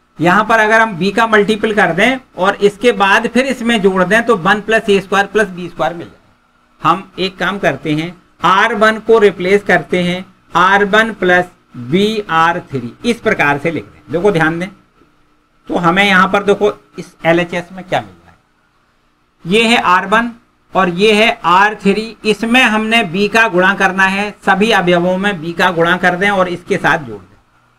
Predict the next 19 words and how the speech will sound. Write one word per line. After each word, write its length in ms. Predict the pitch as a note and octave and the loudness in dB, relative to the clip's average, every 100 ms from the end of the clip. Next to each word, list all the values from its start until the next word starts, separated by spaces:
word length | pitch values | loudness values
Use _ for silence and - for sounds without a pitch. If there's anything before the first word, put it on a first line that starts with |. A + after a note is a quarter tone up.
| _ C#3 | _ -6
देखो 220 | D#3+ G3 | 0 2
ध्यान 260 | E3+ E3+ | 2 2
दें, 100 | F#3 | 0
अगर 300 | F#3+ F3+ G3 G3 | -2 0 0 -2
इसका 240 | F#3 F#3 | -2 -2
B 160 | E3+ F3 | -2 -4
के 160 | F3 F#3+ | 0 2
साथ 240 | F3 F3 | 2 -2
गुणा 240 | D#3 E3 F3 | -2 -4 -2
करेंगे 340 | F3 D3+ E3 | -4 -2 -4
तो 120 | F3+ E3+ | -8 -10
बी 180 | E3+ | -10
स्क्वायर 260 | F3+ G#3 A3 | -6 -2 0
हो 80 | G3+ | -2
जाएगा, 300 | F#3+ F#3 F3+ - _ _ _ | -6 -14 -16 -20 _ _ _
तो 120 | - G3+ | 2 2
दो 260 | D3+ A3 | 4 4
बी 180 | A#3+ A#3+ | 4 2
स्क्वायर 360 | G#3 A3 G3 G3+ | 2 0 0 -2